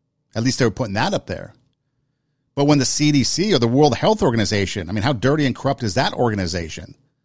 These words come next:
They can't tell us the truth on something that's a global pandemic? Australia's in complete lockdown, and you've got riots going on, and you've got people in Australia talking about having to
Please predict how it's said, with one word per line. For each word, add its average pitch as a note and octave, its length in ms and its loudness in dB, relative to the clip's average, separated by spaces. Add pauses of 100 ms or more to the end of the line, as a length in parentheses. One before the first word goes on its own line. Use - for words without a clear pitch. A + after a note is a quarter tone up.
(880)
They C#3+ 100 0
can't G#3 260 2
tell F#3 180 6
us - 80 2
the C#3+ 100 2
truth F#3+ 360 2
on B2+ 100 2
something D#3 320 0
that's C#3 140 0
a C3 40 -2
global C#3 400 4
pandemic? A2 720 -2 (2500)
Australia's C#3+ 600 4
in D3+ 80 2
complete D3 340 2
lockdown, F#3 720 0 (420)
and A#2 140 2
you've D#3+ 140 4
got C#3 360 0
riots A2+ 440 0
going F#3 280 2
on, G3 280 0 (180)
and B2+ 120 0
you've C#3+ 120 4
got C3+ 200 0
people D#3+ 260 0
in C#3+ 60 4
Australia C#3+ 640 2 (280)
talking D3+ 320 2
about C3 320 4
having C3+ 380 4
to B2+ 360 4